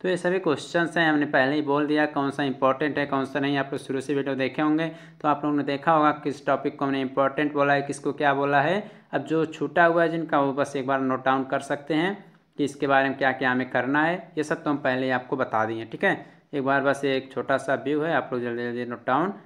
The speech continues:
कर सकते हैं, ठीक है। अब आपका टॉम मशीन डिज़ाइन और जो भी सब्जेक्ट है उसका कल वीडियो आपको मिल जाएगा। आप लोग उन सभी क्वेश्चन को पढ़ते हैं तो अच्छा नंबर आप लोग आसानी से अपने एग्जाम में गेन कर सकते हैं, ठीक है।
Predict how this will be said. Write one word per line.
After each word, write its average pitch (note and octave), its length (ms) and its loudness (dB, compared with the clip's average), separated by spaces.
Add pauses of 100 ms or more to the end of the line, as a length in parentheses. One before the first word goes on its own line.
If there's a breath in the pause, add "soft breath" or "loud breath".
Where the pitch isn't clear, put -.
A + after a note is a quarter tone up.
(160)
कर A#2+ 140 0
सकते - 360 -10
हैं, A#2 200 -6
ठीक - 140 -6
है। G#3 280 0 (1300)
अब D3+ 80 -6
आपका E3+ 260 2 (200)
टॉम D3+ 380 4 (300)
मशीन B2+ 320 0
डिज़ाइन D#3 420 2 (100)
और A#2+ 200 0
जो B2+ 140 0
भी C#3 80 0
सब्जेक्ट C3+ 500 -4
है F3+ 200 2
उसका C#3 260 -2
कल C3 220 0
वीडियो C3+ 260 0
आपको C3 260 0
मिल B2 200 -2
जाएगा। E3 340 6 (540 loud breath)
आप D3 160 0
लोग E3 100 0
उन E3 60 -2
सभी E3+ 240 -2
क्वेश्चन F#3 280 0
को E3+ 140 0
पढ़ते C3+ 340 0
हैं F#3 240 2 (120)
तो D#3 100 0 (200)
अच्छा - 320 -4
नंबर B2+ 280 2
आप B2+ 180 4
लोग B2+ 180 -4
आसानी C3 400 0
से C#3+ 180 -4
अपने B2+ 220 -4
एग्जाम A#2+ 280 -2
में A#2+ 140 -4
गेन E3+ 240 -2 (260)
कर A#2+ 140 4
सकते - 360 -12
हैं, A2+ 140 -10
ठीक F#3 160 -6
है। A3 300 -4